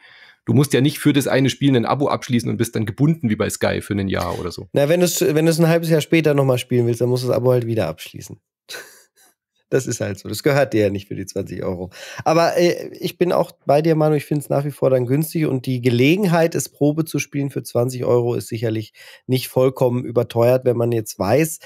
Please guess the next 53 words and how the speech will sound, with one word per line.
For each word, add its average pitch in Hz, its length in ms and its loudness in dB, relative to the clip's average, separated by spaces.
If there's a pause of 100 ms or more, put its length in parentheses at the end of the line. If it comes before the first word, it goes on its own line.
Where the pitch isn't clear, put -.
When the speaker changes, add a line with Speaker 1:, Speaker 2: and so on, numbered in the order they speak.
(160)
Speaker 2:
es 127 120 0
ist 147 40 2
halt 175 160 2
so 156 100 4
perfekt 156 400 -2
für 139 140 2
Sommerferien 127 720 2
für 123 140 0
Kids, - 340 -4
ne? 135 240 -2 (100)
Die 104 140 -12 (160)
nehmen 127 180 2
sich 127 120 -6
dann 120 240 0
vielleicht 123 340 -2 (100)
von 131 160 -2
den 123 120 0
sechs 123 360 -4
Speaker 1:
<laughs> - 0 -
Speaker 2:
Wochen 131 340 -2 (340)
zwei 139 240 0
Monate 139 400 2
Game 127 240 2
Pass 185 340 2
und 131 120 -2
können 139 180 0
dann 135 260 0
wahnsinnig 135 400 0
viel 127 140 -6
spielen, 139 240 -2
weil 131 160 2
sie 139 80 2
ja 123 80 4
auch 117 80 -2
die 127 140 -8
Zeit 135 300 0
haben. 92 300 0 (880)
Aber 113 360 2
wer 117 100 2
kann 120 160 -2
seine 110 220 2
Zeit 107 260 0
als 104 160 0
Erwachsener 104 380 -2
schon 104 180 -10
so 107 80 -6
gut 107 160 -12
einplanen, 104 460 -4
dass 104 120 -6
man 107 140 -4
sich 101 160 -8
sagt, 101 240 -4
„Okay, 107 340 -8